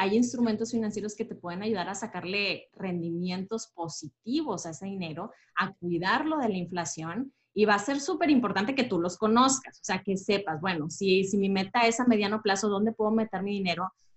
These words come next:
Que no tenga tanto riesgo, o a lo mejor sí quiero meterle un poquito de riesgo,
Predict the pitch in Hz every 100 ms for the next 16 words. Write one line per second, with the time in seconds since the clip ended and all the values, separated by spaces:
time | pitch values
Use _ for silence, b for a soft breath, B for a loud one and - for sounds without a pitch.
0 | - 226 240 240 220 208 190 170 180 196
1 | 196 196 196 190 185 180 214 254 240 208
2 | 208 202 226 202 202 196 - 196 190 190
3 | 185 185 226